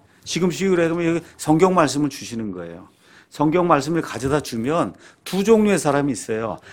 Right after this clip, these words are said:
학식이 있는 사람이 있고 학식이 없는 사람이 있어요. 그렇죠? 학식 있는 사람이 뭐라고 얘기하느냐? 십일 절에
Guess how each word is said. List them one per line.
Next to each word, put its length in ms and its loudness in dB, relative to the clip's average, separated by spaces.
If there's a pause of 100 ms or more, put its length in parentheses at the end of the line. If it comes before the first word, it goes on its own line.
(120)
학식이 580 -4
있는 240 4
사람이 320 2
있고 160 -6
학식이 340 -8
없는 360 2
사람이 340 -2
있어요. 380 -10 (300)
그렇죠? 340 -4 (360)
학식 380 0
있는 180 6
사람이 320 4
뭐라고 520 6
얘기하느냐? 800 2
십일 280 -6
절에 540 0